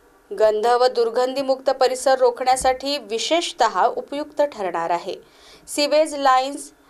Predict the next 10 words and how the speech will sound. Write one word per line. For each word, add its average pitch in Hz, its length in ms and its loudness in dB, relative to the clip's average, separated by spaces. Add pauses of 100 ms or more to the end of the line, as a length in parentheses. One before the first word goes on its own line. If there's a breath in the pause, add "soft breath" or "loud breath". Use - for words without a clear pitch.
(200)
ड्रेनेज 247 540 2
सिस्टीम 254 480 -4 (140)
आणि 262 420 -4
इतर 254 380 0
भागातील 214 600 0
मलबा, 202 460 2
गाळ 190 380 0
आणि 220 380 -4
द्रव 226 280 0
काढण्यासाठी 214 880 -2